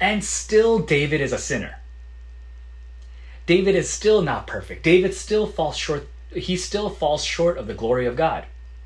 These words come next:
That's supposed to comfort us. That's supposed to remind us, you know, even David was imperfect.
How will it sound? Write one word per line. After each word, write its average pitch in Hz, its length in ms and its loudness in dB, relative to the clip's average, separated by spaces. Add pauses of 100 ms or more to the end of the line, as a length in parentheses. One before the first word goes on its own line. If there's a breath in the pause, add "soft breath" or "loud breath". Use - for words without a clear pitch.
(380)
That's 165 180 -6
supposed 190 360 -4
to 180 40 -4
comfort 170 400 -6
us. - 140 -10
That's 156 160 -6
supposed 175 380 -2
to 180 60 -2
remind 160 400 0
us, 165 160 -4
you 175 60 -2
know, 185 240 0
even 202 320 -2
David 170 340 2
was 139 200 -6
imperfect. 135 600 -4